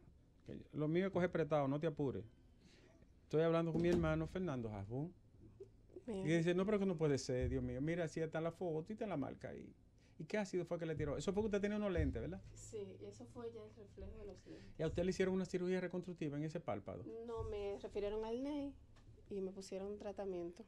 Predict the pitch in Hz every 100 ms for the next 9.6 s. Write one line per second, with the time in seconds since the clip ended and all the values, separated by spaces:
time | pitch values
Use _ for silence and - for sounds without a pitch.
0 | - - 175 180 180 180 180 175 175 170
1 | 170 160 156 180 175 208 247 247 220 196
2 | 170 165 151 170 165 170 156 - 170 160
3 | 170 170 160 147 131 117 160 143 147 135
4 | 131 139 - - - - 139 156 151 151
5 | 143 131 135 139 127 135 131 131 123 127
6 | 123 120 110 120 110 104 101 117 - -
7 | - - - - - - - - - -
8 | - - 120 123 123 117 - 127 127 131
9 | 120 113 98 85 78